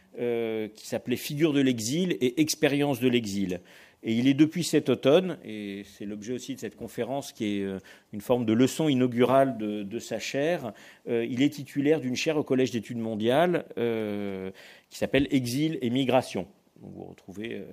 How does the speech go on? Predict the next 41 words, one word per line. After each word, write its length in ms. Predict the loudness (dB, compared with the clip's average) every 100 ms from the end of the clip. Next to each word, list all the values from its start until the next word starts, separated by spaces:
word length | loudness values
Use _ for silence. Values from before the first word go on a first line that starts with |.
| -16
le, 140 | -16 -16 -16 -18 -20 -20 -20 -20
le, 80 | -20 -18
le, 60 | -18
le 100 | -16
titre 360 | -18 -20 -20 -18
de 120 | -14
sa 120 | -10
conférence. 560 | -8 -8 -10 -10 -10 -8
Et 60 | -2
l'objet 500 | 0 0 2 2 0 -8 -10
ici 360 | -6 -6 -4 -2
est 40 |
de 120 | 2
développer 580 | 6 6 6 4 4 0
en 140 | 0 -2
France 580 | 0 0 0 -4 -18 _ -20 _
ce 140 | -14
que 100 | -8
tu 220 | -6 0 0
appelles, 440 | 2 2 2 0
euh, 140 | -4
de 120 | -6 -8
manière 320 | -8 -10 -10
très 160 | -10
convaincante, 500 | -10 -8 -8 -6 -6
les 220 | -4 -2 -2
études 320 | -2 -6 2
exiliques. 680 | 2 4 0 0 0 -4 -18 _ _ _ _ _ _ -20 -20 -20 -20 -20 -8 -4
Euh, 540 | -2 -2 -2 -4 -6
notamment 520 | -4 -2 2 2 2
dans 140 | 4 6
leur 200 | 6 6
lien, 480 | 4 4 4 2 -2
et 80 |
c'est 180 | -8 -10
ce 80 | -10
qui 120 | -10
nous 180 | -8 -8
intéresse 460 | -10 -8 -6 -8 -6
beaucoup, 560 | -8 -4 -2 0 0
euh, 260 | 0 -2